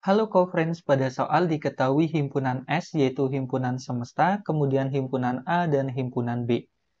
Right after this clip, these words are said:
Kemudian kita diminta untuk menentukan opsi A sampai opsi C, di mana untuk opsi A, himpunan A komplement. Kita ingat terlebih dahulu, apa itu komplement?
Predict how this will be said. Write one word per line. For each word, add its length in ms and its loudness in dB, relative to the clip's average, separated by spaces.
Kemudian 480 4
kita 240 2
diminta 480 4
untuk 320 -2
menentukan 640 -2
opsi 400 -4
A 160 2
sampai 480 -2
opsi 400 -6
C, 240 -2
di 320 -2
mana 400 2
untuk 480 0
opsi 480 0
A, 160 -2
himpunan 880 2
A 240 8
komplement. 720 2
Kita 240 4
ingat 320 2
terlebih 400 4
dahulu, 560 2
apa 400 4
itu 240 -2
komplement? 640 0